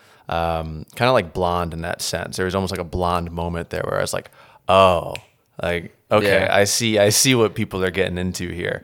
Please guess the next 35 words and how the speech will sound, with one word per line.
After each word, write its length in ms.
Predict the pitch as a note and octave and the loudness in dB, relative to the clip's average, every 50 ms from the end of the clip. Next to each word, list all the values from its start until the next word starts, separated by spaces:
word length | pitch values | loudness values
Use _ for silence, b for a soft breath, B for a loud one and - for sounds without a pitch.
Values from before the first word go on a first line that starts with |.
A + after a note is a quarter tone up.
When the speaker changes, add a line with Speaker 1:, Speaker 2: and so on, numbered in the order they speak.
| - - - | -14 -14 -10
Speaker 2:
Yeah. 280 | A#1 B1+ C2+ A#1+ A1+ - | -8 -8 -8 -8 -6 -2
Speaker 1:
Um, 540 | - F#2+ F#2+ F#2 F#2 F#2 F2+ F2 F2 F2+ - _ _ _ _ _ | 0 2 2 2 2 0 0 -2 -6 -8 -10 _ _ _ _ _
so 240 | - - - A#2+ A2 G#2 | -8 0 4 4 4 4
to 80 | G#2+ | 4
start, 420 | G#2+ - - - G#2 B2 C#3+ - - | 0 -2 2 4 4 6 4 4 0
I 60 | F#2 | -2
mean, 160 | F#2+ F#2+ F#2+ | -4 -4 -4
I 160 | F#2 F2+ F#2 G2 | -2 -2 -4 -4
just, 360 | G2 A2 G#2 - - - b b b b b b b b b b b b b b _ | -2 -2 -2 -2 -4 -6 b b b b b b b b b b b b b b _
I 140 | - - G2 | 2 4 6
have 140 | A2 A#2 G#2+ | 6 6 4
some 400 | - - - G#2+ G2+ G2 G2 - - _ _ | 2 0 0 0 0 0 -2 -4 -8 _ _
thoughts 360 | - - - F#2+ F2+ F2+ - - | -8 -2 0 0 2 2 2 0
on 100 | F#2+ F#2+ | 0 0
it, 100 | F2+ - | 0 2
but 80 | F#2 | 2
I 80 | F#2 F2+ | 2 2
would 100 | F2+ F2 | 4 2
love 160 | G2 G2 F2+ | 2 2 0
to 60 | F#2 | -2
hear, 320 | F2+ F2+ F2+ F2 F2 F2+ - - | -4 -2 -2 -2 -2 -4 -4 -4
like, 200 | E2+ E2+ - - | -6 -6 -6 -6
what 260 | E2+ F2 F#2 F2+ - | -2 -2 -2 0 2
that 260 | F#2 F2 E2+ - - - | 2 2 2 0 -2 -2
album 380 | F2+ E2+ F2 E2+ E2+ E2+ E2+ E2+ | -2 0 0 -2 -4 -6 -6 -8
means 300 | E2+ F2 E2+ E2 - - | -8 -8 -8 -8 -8 -8
to 120 | - - | -8 -8
you 200 | E2+ E2+ E2+ F2 | -8 -8 -6 0
this 160 | E2+ E2+ G#2+ - | 2 2 2 2
past 320 | - E2 D#2+ F#2+ F#2 F2+ | 0 -4 -4 -4 -4 -4
Speaker 2:
Definitely. 80 | F2+ F2 | -6 -6
Speaker 1:
year. 480 | F2 F#2+ F#2+ G2 - _ _ - - | -8 -10 -12 -14 -18 _ _ -8 -2
Speaker 2:
Um, 760 | G2 G2+ G2+ G2+ G2+ G2+ G2+ G2+ G2+ G2 G2+ G2 G2 F#2+ G2 B B B B B B _ _ _ b b b b b b b b b _ - - | 0 2 4 4 4 4 4 2 2 0 -4 -6 -6 -8 -10 B B B B B B _ _ _ b b b b b b b b b _ -10 -8
I 60 | G2+ | -6
mean, 760 | G2+ G2+ G2+ G2+ G2 G2 G2 F#2+ F#2 F2+ F2 D2 - - - | -4 -2 -2 -2 -2 -2 -4 -4 -6 -6 -8 -10 -12 -14 -20